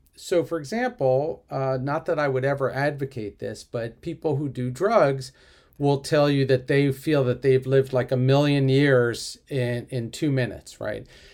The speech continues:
And science fiction plays on this. You know, one of the really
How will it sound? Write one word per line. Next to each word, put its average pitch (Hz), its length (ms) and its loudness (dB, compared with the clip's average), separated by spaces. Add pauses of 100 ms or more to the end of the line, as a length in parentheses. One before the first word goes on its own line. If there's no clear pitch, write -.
(100)
And 175 160 0
science 202 400 4
fiction 170 420 -2
plays 135 460 4
on 120 160 -2
this. 120 340 -2
You 139 60 -2
know, 123 100 -2
one 151 180 -4
of 139 60 -4
the 131 80 0
really 127 440 0